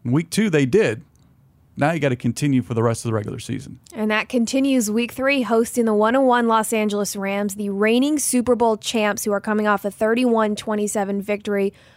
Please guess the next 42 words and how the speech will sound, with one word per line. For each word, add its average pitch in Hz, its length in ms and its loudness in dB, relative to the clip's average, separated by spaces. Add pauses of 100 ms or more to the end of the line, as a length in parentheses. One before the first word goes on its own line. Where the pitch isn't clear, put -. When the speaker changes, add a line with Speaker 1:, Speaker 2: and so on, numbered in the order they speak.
(140)
Speaker 2:
over 226 120 2
the 226 120 4
Atlanta, 214 320 2 (220)
Atlanta 220 360 2
Falcons. 214 640 0
It's 208 100 -8
a 220 60 2
one 233 180 2
twenty-five 226 460 2
kickoff 208 340 2
from 202 160 -4
State 202 240 -2
Farm 196 180 -2
Stadium. 208 540 2 (420)
Not 294 220 2
looking 359 380 2
too 330 240 2
in-depth, 220 640 0 (160)
Craig, 196 440 -2
but 233 200 0
just 262 340 0
this 240 240 2
matchup. 196 560 -2
I 202 100 0
mean, 202 240 2
what, 220 320 2
what 233 220 2
intrigues 226 580 0
you? 190 240 4
'Cause 208 220 -2
this 226 340 0
Rams 339 420 0
team 294 280 2
has 247 200 2
already 302 300 4
looked 285 280 0
a 294 40 2
little 262 280 0
different 220 640 -2
than 208 220 0
last 240 440 0
year. - 340 -8